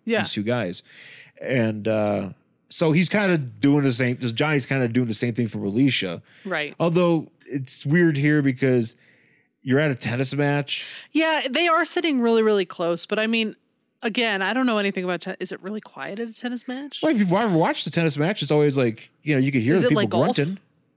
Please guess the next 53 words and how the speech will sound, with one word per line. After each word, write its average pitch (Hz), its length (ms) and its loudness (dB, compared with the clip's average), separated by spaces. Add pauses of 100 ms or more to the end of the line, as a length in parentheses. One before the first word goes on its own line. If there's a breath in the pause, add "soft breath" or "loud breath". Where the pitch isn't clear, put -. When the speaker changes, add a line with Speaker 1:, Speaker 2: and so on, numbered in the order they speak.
(120)
Speaker 1:
Is 202 100 -4
it - 20 -4
like 196 260 -4
golf? 165 320 -6
Everybody's 190 360 -6 (100)
really 160 160 -8
Speaker 2:
Kinda, 294 240 2
Speaker 1:
quiet? 175 160 4
Speaker 2:
yeah. 202 240 2 (160)
Yeah, 233 100 0
have 220 100 2
you, 240 200 2
have 220 100 -2
you 226 80 2
ever 226 160 4
watched 220 240 0
high 214 100 0
tennis 214 240 0
highlights? 233 540 -4 (580)
Speaker 1:
I 269 100 0
mean, 262 180 0
I've 220 140 0
seen 240 340 2
them 180 320 -2 (460)
on 185 260 -2
the, 180 60 0
n-, 175 160 -4
but 185 100 -2
I 180 100 0
don't 185 220 -2 (160)
really 175 220 -4
pay 156 180 -12
much 131 220 -12
attention. - 420 -14 (100)
Speaker 2:
Yeah, 202 100 2
usually 208 260 6
it's 147 100 2
like, 123 120 -2 (100)
uh, 160 280 -2 (180)
ah, 98 300 -4 (140)
uh, 202 260 -2 (120)
ah, 165 300 -4
you 156 160 0
know, 147 140 2
Speaker 1:
Oh. 139 40 2
Speaker 2:
but 139 140 2
nobody's 147 340 2
really 135 140 2
talking. 143 340 0
And 127 140 2
then, 131 220 2
you 127 80 2
know 117 400 0